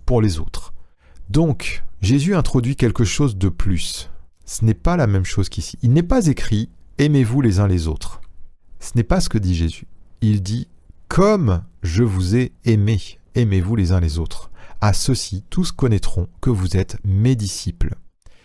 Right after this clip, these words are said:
Une fois encore, Jésus nous précise qu'il ne s'agit pas d'aimer Dieu et son prochain selon nos critères, comme nous le souhaiterions,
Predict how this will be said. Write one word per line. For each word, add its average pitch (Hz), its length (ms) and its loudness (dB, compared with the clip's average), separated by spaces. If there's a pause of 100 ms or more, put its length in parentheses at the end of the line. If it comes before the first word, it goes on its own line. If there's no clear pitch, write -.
(640)
Une 190 160 4
fois 220 220 2
encore, 113 520 2
Jésus 143 380 4
nous 180 100 4
précise - 500 2
qu'il - 180 0
ne 113 80 4
s'agit 117 340 2
pas 117 160 2
d'aimer 110 320 4
Dieu 104 360 4
et 98 40 6
son 101 200 0
prochain - 400 2
selon 95 380 2
nos 101 260 4
critères, 110 640 0
comme 98 220 2
nous 92 100 4
le 87 80 2
souhaiterions, 202 680 2